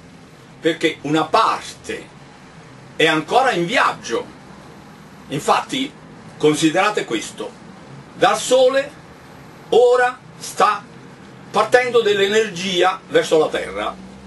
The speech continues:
Questa c'è già e si muove già verso la Terra, ma noi non la percepiremo che tra otto minuti.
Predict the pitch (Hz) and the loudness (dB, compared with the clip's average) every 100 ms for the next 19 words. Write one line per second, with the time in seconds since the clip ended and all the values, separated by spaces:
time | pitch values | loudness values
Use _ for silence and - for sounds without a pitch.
0 | - - - - 208 - 151 147 139 160 | -20 -20 -12 -4 -2 0 0 0 2 2
1 | - - - - - - - 151 160 156 | 2 -6 -20 -20 -20 -12 -8 -6 -2 2
2 | 165 160 156 247 131 - 123 113 110 - | 4 4 2 0 0 0 0 0 -6 -10
3 | - - - - - - - - 214 269 | -14 -20 -20 -20 -20 -20 -6 0 2 2
4 | 277 220 269 247 208 - 190 - 196 175 | 0 2 2 2 0 0 -2 -2 -2 0
5 | 208 233 247 262 - 196 202 196 - 214 | 2 2 2 -2 -2 -4 -2 -2 2 0
6 | 247 247 240 226 151 - 117 - | 2 0 0 -2 -6 -8 -16 -16